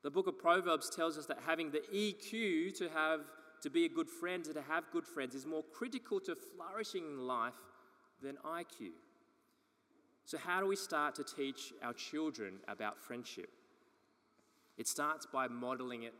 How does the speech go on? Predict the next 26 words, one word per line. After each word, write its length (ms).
to 160
them. 200
Just 260
as 140
children 560
learn 220
about 220
healthy 300
marriage 680
by 120
parents 420
modeling 400
a 140
healthy 280
marriage, 360
the 80
same 600
with 160
modeling 560
friendship. 420
Our 100
children 460
can 280
learn 400
as 180
parents 420